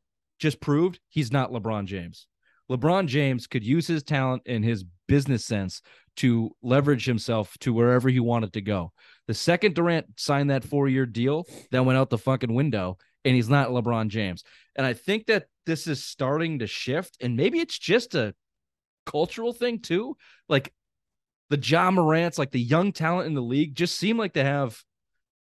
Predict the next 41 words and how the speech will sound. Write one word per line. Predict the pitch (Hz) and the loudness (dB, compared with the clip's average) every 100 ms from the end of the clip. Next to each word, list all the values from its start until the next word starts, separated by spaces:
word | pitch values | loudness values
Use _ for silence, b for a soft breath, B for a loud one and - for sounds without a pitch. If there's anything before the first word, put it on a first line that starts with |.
| _ | _
I | 117 | -2
don't | 170 120 | 0 0
know, | 104 120 | -2 -4
more | 120 123 | -4 -4
pride, | - - 117 120 135 143 131 | -4 -4 -2 0 0 0 -2
like, | 117 95 | -6 -4
more | 120 139 139 131 117 _ 139 120 107 | -4 -2 0 -2 -4 _ -16 -14 -8
emphasis | 139 139 147 - 143 - | -4 -4 -4 -4 -4 -4
to | 120 | -8
stay | - 131 135 131 | -2 0 2 0
and | 113 | -2
be | 123 | -4
part | 123 127 | -4 -4
of | 127 | -4
a | 113 | -6
team. | - 131 131 | -4 -4 -2
I | 127 | -2
don't | 135 | 0
know | 131 | -2
if | 120 _ _ | -4 _ _
that's | 135 123 | -4 -2
gonna | - 113 107 - _ - _ _ _ _ | -2 -2 -2 -8 _ -20 _ _ _ _
stick | - - 135 - | -14 -4 -4 -4
with | 123 | -6
the | 110 | -2
Celtics, | 151 160 123 - | 0 0 -2 -6
but | - 117 110 B B B B - | -2 0 0 B B B B -2
my | 143 | 2
point | 196 254 208 | 6 8 8
is, | 151 135 - _ _ - | 6 4 -4 _ _ -2
if | 135 | 2
you | 165 262 | 4 4
give | 214 233 165 _ _ | 4 2 0 _ _
Tatum | - 156 170 160 | -2 0 2 -2
and | - 131 120 110 | -4 -2 -2 0
Jaylen | 139 135 110 | 0 2 0
Brown | 113 120 120 | -2 -2 -2
the | |
extensions | 107 - 120 113 120 110 | -4 -2 -2 -2 -4 -2
that | 117 | -2
they, | - | 0